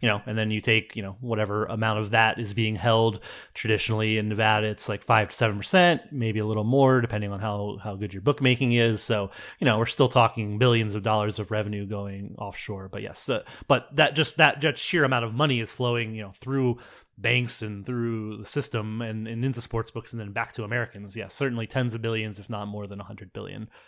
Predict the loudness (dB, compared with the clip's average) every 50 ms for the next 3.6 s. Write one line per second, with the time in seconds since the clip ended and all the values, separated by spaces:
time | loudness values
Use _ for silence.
0 | _ _ _ _ _ -12 -10 -10 -10 -10 -10 -10 -10 -12 -12 -12 -12 -12 -12 -10
1 | -12 -12 -14 -16 -16 -16 -14 -8 -4 6 10 10 10 12 12 10 10 10 10 8
2 | 8 8 8 8 4 4 2 4 6 6 6 6 6 8 10 8 8 8 8 6
3 | 6 8 8 6 4 2 2 -2 -6 -10 -10